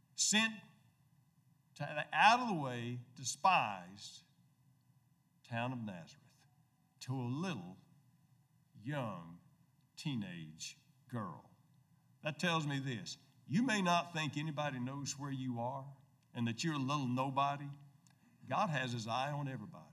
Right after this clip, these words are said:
God has his eye on you. We may live in small towns, but we're not small stuff to God.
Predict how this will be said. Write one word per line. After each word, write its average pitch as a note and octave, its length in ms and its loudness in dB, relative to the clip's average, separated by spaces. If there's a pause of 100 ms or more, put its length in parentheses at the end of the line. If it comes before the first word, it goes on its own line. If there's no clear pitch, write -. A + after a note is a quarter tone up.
(600)
God F3+ 180 4
has C3+ 200 0
his A#2 140 0
eye D3 260 0
on D3+ 300 -2
you. D#3 160 0 (500)
We G3 120 8
may F#3 200 10
live E3 380 4
in A#2 100 -2
small D#3+ 460 4
towns, E3 440 2
but A#2 200 -10
we're C#3 80 -6
not D3+ 220 2
small D3 320 -4
stuff B2+ 360 -6
to G2 60 -14
God. G2 380 -10